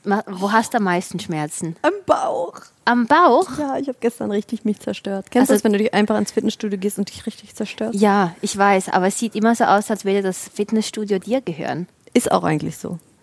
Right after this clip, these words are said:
Speaker 2: Dennis hat mir das geschenkt, aber das hab ich noch nicht offiziell erzählt.
Speaker 1: Ach ja, ist es so, weil du
Speaker 2: Nein.
Speaker 1: bist immer alleine da und du machst die schönsten Fotos und die besten Videos und du solltest einfach
Speaker 2: so.
Speaker 1: mal so, ja, mach doch so YouTube-Videos für einen Sixpack, weil den hast du ja.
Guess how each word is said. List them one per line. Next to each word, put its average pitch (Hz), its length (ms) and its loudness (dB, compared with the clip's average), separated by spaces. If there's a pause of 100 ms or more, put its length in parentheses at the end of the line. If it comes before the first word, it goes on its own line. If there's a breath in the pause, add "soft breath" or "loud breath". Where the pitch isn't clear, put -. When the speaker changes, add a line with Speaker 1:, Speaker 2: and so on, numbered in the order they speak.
(100)
Speaker 2:
Dennis 202 260 4
hat 202 120 0
mir 185 60 0
das 185 140 -4
geschenkt, 185 440 -4
aber 175 140 -4
das - 80 -6
hab 180 80 0
ich 180 100 -2
noch 180 160 -6
nicht - 180 -8
offiziell 175 440 -10
erzählt. - 360 -14 (120)
Speaker 1:
Ach 233 180 0
ja, 247 300 4
ist 247 180 2
es 233 100 -2
so, - 160 0
weil 202 120 4
du - 80 6
Speaker 2:
Nein. 185 80 2
Speaker 1:
bist 240 100 0
immer 240 260 2
alleine 277 440 4
da 175 160 0
und 208 200 -2
du 220 40 -4
machst 220 240 0
die 220 40 -8
schönsten 214 440 -2
Fotos 359 600 -4 (220 loud breath)
und 208 80 -6
die 208 40 -4
besten 208 500 0
Videos 349 680 2
und 208 380 0 (300 loud breath)
du - 80 -10
solltest - 420 -2
einfach - 280 -2
Speaker 2:
so. - 60 -4
Speaker 1:
mal 226 200 4
so, 196 260 -2 (280 loud breath)
ja, 277 200 6
mach 226 240 0
doch 370 160 -2
so - 140 -2
YouTube-Videos 262 960 -4
für 208 160 0
einen 196 140 4
Sixpack, - 720 -6
weil 170 120 2
den 220 240 0
hast - 240 -2
du 208 60 2
ja. 131 180 -2